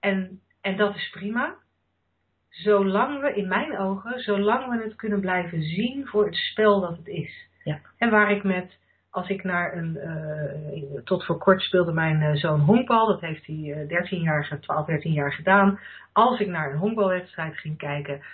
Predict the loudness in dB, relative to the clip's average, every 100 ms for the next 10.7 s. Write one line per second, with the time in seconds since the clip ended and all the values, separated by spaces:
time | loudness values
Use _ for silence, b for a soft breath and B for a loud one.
0 | B -6 -2 0 2 0 -4 0 4 4
1 | 4 0 -2 -2 -4 -2 0 0 -4 -8
2 | -10 -2 -2 -2 -6 -10 -6 -4 -4 -6
3 | -10 -10 -10 -8 -10 -4 -2 -2 -2 -4
4 | -4 -6 -4 -4 -6 -4 -2 0 -2 -6
5 | -2 0 2 4 4 2 0 b b b
6 | b b b _ _ _ _ _ 0 0
7 | -2 2 6 8 6 4 0 0 0 0
8 | -2 -4 -4 -4 -2 -2 -2 -2 -4 -8
9 | -2 -2 -2 -4 -6 -4 -4 -2 -4 -6
10 | -8 -8 -6 -6 -8 -8